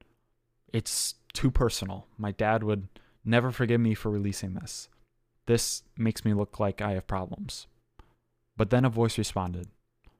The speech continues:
"Personal is authentic, and authentic is good." And last but not least,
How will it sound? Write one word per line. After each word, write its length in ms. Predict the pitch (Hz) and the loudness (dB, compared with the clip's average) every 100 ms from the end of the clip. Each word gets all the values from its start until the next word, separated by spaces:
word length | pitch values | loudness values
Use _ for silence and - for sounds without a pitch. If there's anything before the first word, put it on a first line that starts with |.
| _ _ _ | _ _ _
"Personal 520 | - 131 - 139 139 - | 4 6 4 2 0 0
is 140 | 113 | 0
authentic, 600 | 110 107 117 110 - - - - | 2 2 0 0 -4 -10 -20 -8
and 100 | 110 | -2
authentic 460 | 104 - 139 131 123 | 0 2 2 2 -2
is 120 | 117 | -2
good." 280 | 117 110 151 - _ _ _ _ _ _ _ _ _ - | -2 -2 -6 -16 _ _ _ _ _ _ _ _ _ -2
And 120 | 107 | 4
last 480 | 110 127 - - - | 4 4 0 -8 -8
but 120 | - | -2
not 200 | 104 110 | 2 2
least, 360 | 107 104 - - | 2 0 -2 -10